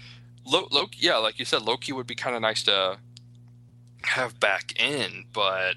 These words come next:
I don't know if that's gonna happen. It's also weird with, given all the talent they cut and some of these guys they brought back, I wonder if that's kinda why they cut some of that other talent, is so they could get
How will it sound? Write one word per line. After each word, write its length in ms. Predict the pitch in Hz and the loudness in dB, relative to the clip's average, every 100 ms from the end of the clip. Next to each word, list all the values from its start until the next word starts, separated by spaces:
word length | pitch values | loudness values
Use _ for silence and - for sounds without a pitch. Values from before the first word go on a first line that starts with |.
| - | 0
I 120 | 104 | 0
don't 180 | 101 98 | 0 0
know 120 | 101 | -2
if 60 | 92 | -2
that's 180 | 98 - | -4 -4
gonna 200 | 95 95 | -2 0
happen. 320 | 110 113 107 | 0 2 0
It's 160 | 127 139 | 2 2
also 380 | 165 170 196 | 2 0 -2
weird 440 | 156 127 117 113 - | -2 -2 0 0 0
with, 260 | 110 107 | 0 0
given 240 | - 117 117 | 0 0 2
all 180 | 110 107 | 0 0
the 80 | |
talent 340 | 101 123 117 110 | 0 0 0 -2
they 120 | 110 | -4
cut 420 | - - 170 127 - - - - | 0 2 2 0 -6 -18 -20 -2
and 100 | 113 | 0
some 180 | - 123 | 2 0
of 60 | 113 | 0
these 180 | 110 - | -2 2
guys 260 | 104 104 | 2 2
they 80 | 101 | -2
brought 260 | - 95 - | -2 -2 2
back, 240 | 123 117 | 0 0
I 80 | - | 0
wonder 360 | 101 101 117 110 | -2 -2 -2 -2
if 100 | 104 | 0
that's 220 | 101 - | -2 -2
kinda 240 | - 95 - | -2 -2 -2
why 440 | 98 104 101 - | 2 2 2 -2
they 100 | - | 0
cut 280 | 104 110 95 | 0 0 0
some 180 | - 104 | -2 -4
of 60 | 98 | -4
that 120 | - | 0
other 220 | 113 117 | 0 0
talent, 300 | - 101 98 | -2 -2 -2
is 100 | 101 | -2
so 140 | - | -2
they 100 | 101 | -2
could 200 | 98 104 | -4 -4
get 180 | 101 95 | -4 -4